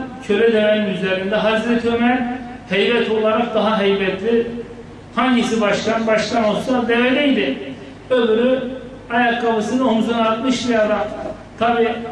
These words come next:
o zaman da diplomatik kurallar var. Ayıp vesaire işler var. Meşhur sahabi Ubeyde bin Cerrah. Biliyorsunuz Hazreti Ubeyde aynı zamanda Antakya'nın da fatihidir. Antakya'yı da,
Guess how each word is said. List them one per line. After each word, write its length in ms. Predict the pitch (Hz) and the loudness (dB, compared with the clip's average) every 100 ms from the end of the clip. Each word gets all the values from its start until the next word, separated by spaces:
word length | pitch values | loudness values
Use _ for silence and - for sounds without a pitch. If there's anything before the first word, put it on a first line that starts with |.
| - | -2
o 120 | 233 240 | 0 2
zaman 340 | 240 226 214 | 4 2 2
da 140 | 202 | 0
diplomatik 640 | 202 214 214 202 190 196 - | 0 -4 -4 -2 -2 -4 -2
kurallar 460 | 196 196 190 190 185 | 0 0 0 0 2
var. 260 | - - - - - - 196 | 2 2 -2 -6 -8 -10 -2
Ayıp 380 | 196 214 208 | 0 2 0
vesaire 520 | 196 - 208 196 196 196 | -2 0 0 2 2 0
işler 360 | - 202 196 | -2 0 2
var. 200 | 196 233 240 - - - - - | 2 2 -2 -6 -10 -14 -16 -8
Meşhur 400 | 202 226 - 262 | -2 -2 0 0
sahabi 500 | 240 220 208 214 240 254 - - - | 0 0 2 2 2 -2 -2 -8 -4
Ubeyde 480 | 208 220 226 240 233 | 2 2 4 2 2
bin 140 | 226 | 0
Cerrah. 460 | 208 208 202 190 - - - - - - 220 | 2 2 2 0 -2 -6 -12 -14 -18 -18 -6
Biliyorsunuz 720 | 226 208 196 214 220 240 196 | -2 0 0 0 -2 -2 0
Hazreti 440 | 208 208 202 214 190 | 0 2 2 0 0
Ubeyde 580 | 196 196 226 247 240 - - - - | 2 4 2 2 -2 -6 -10 -14 -4
aynı 320 | 233 226 196 | -2 0 0
zamanda 480 | 208 208 202 220 220 | 0 0 0 -2 0
Antakya'nın 720 | 214 208 233 233 214 202 214 | 0 2 0 0 0 0 0
da 100 | 240 | -2
fatihidir. 720 | 214 190 185 190 214 196 170 - - - - - | 0 0 0 0 0 0 -2 -4 -12 -14 -18 -8
Antakya'yı 760 | 196 196 226 233 233 214 196 | -2 0 0 0 0 0 0
da, 40 | 190 | 0